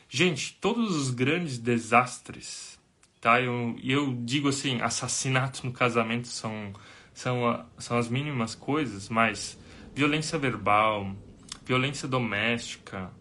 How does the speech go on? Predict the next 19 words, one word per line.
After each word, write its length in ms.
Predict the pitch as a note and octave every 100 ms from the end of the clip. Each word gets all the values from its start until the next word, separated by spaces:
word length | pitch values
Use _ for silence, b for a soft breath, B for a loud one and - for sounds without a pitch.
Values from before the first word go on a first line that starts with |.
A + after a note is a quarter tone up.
| b b -
humilhar 480 | D#3 D3+ A#2+ C#3+
o 80 | B2
outro, 480 | G#2+ A2 B2+ B2 -
ferir 400 | - C3 C3+ D#3+
o 80 | C#3
outro 280 | C#3 D3+ -
com 160 | C#3+
palavras, 880 | C3 C3+ G#2+ G#2 B2+ B2+ G#2+ G#2 G#2+
atacar 440 | - C#3+ C3+ D#3
o 80 | D3
outro, 500 | A2+ A#2 C#3 C#3 A#2
a 40 | A2+
raiva, 560 | G#2+ A#2 D3 C#3+ A#2
a 20 |
amargura, 640 | A2+ B2 A#2 - C3+ D#3+ A#2
a 60 |
crítica, 520 | - C3+ D#3+ - -
todas 320 | B2 D3 D#3 D3
essas, 460 | D3+ D3+ - -